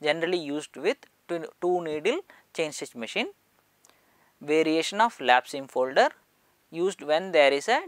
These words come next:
difference in thickness comes along the lap seam, like when sewing the back race of jeans, the yoke seams offer twice the thickness. The folder has to absorb the thickness. Constructing loops for jeans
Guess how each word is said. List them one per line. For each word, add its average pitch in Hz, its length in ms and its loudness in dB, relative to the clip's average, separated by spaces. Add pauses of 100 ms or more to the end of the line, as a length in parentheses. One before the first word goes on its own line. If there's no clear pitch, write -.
difference 160 440 -2
in 202 200 -10
thickness 175 520 -6 (280)
comes 165 280 0
along 190 480 6
the 196 120 6
lap 117 240 4
seam, 359 320 -6 (400)
like 165 240 4
when 151 280 -2
sewing 151 360 -10
the 262 200 2
back 135 340 4
race 123 200 0
of 123 200 -4
jeans, 190 340 -8 (320)
the 147 80 -4
yoke 160 380 2
seams 180 440 -10
offer 127 400 4
twice 151 200 4
the 110 120 -4
thickness. - 540 -14 (220)
The 131 100 -2
folder 147 460 2 (180)
has 139 200 0
to - 220 -2
absorb 151 460 6
the 311 140 4 (100)
thickness. - 580 -12 (1040)
Constructing 180 760 2
loops 170 260 0
for 156 260 6
jeans 151 520 -8